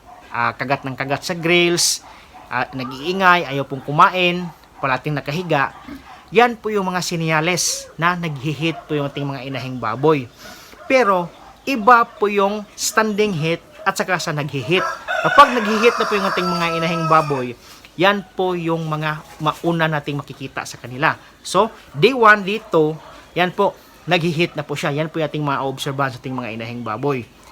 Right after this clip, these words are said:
And then, kapag hindi po natin napakastahan yung ating mga inahing baboy sa loob ng limang araw o sa loob ng kanyang estrus cycle na five to six days, yan po ay uulit naman after twenty-one days. Kaya po, kapag yung ating mga dumalagang baboy ay nasa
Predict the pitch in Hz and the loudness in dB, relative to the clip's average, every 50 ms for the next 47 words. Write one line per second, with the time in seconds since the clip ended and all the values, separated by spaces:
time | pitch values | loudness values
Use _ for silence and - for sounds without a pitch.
0 | - - - 117 127 151 196 226 240 220 - - - - - _ - - - - | -18 -14 -10 -4 2 2 2 2 0 -4 -12 -18 -20 -20 -20 _ -20 -20 -20 -4
1 | - 190 - - 302 - 269 269 254 247 240 - 226 208 190 202 196 185 185 - | -4 2 4 4 4 4 2 0 0 0 0 2 0 0 0 -2 -2 -2 -2 -4
2 | - 170 - - 196 165 180 190 185 175 165 170 160 160 151 147 151 151 151 147 | -4 -4 -2 0 2 4 4 2 2 0 -4 -4 -4 -2 -2 0 0 0 0 0
3 | 143 143 143 156 147 160 151 - 156 143 156 165 180 170 156 151 151 147 147 156 | 0 0 0 0 2 2 0 0 -2 -2 -2 0 0 -2 -2 -2 -4 -2 -2 -2
4 | 160 156 151 147 160 156 160 147 143 127 120 117 113 110 - - _ _ - - | 0 -2 -2 2 4 4 4 4 2 0 0 -2 -4 -8 -12 -20 _ _ -14 -12
5 | 143 - 160 147 160 175 175 156 156 143 - 147 156 156 156 151 151 147 - - | -6 -2 0 2 2 2 2 0 -2 -2 -2 -4 -2 0 -2 -2 -2 -6 -10 -18
6 | - - - - - 175 - - 175 170 - - 170 156 160 156 - 175 160 147 | -20 -20 -10 -4 -2 -2 0 0 0 -2 0 0 0 0 0 0 0 0 0 2
7 | 135 139 131 127 - - - - _ - - 180 170 160 156 139 - 139 - 160 | 2 -2 -4 -6 -8 -14 -20 -20 _ 0 4 6 6 6 4 2 -4 -4 -4 -4
8 | 147 - - - 131 123 117 117 117 - - - - - - - - 180 220 233 | -4 -4 -6 -4 -4 -4 -4 -4 -4 -6 -8 -8 -12 -18 -14 -4 -2 0 0 0
9 | 214 - - 214 208 202 - 180 170 170 156 156 170 170 175 175 165 - - 170 | -2 -2 -2 -2 -2 0 -2 -4 -6 -6 -6 -2 -2 0 0 0 -2 -4 -6 -6
10 | 170 160 147 143 139 - - - - - - - - - - - 226 220 - - | -2 0 0 0 -2 -6 -12 -18 -20 -20 -20 -20 -20 0 4 4 4 4 4 -4
11 | - - - 196 190 175 - - - 190 190 180 - 156 139 127 120 117 113 113 | -10 -4 0 0 0 0 -2 -6 -6 -6 -6 -6 -6 -8 -8 -6 -8 -8 -6 -2
12 | 131 185 190 156 - - - - - - - - _ _ _ - 208 220 214 - | 0 2 2 2 0 -4 -6 -10 -14 -20 -20 -20 _ _ _ -2 -2 -2 0 0
13 | 175 156 - 156 151 156 160 165 151 151 - 165 160 160 156 156 151 147 147 151 | -2 -2 0 0 0 0 0 0 -2 -2 -4 -4 -2 -2 -2 0 -2 -2 0 0
14 | 156 156 170 180 165 165 156 147 147 156 156 147 151 139 135 101 123 131 135 - | 2 2 2 2 2 -2 -2 0 2 2 2 2 0 -2 -2 -4 -4 -6 -4 -2
15 | - 151 143 | 0 -2 -2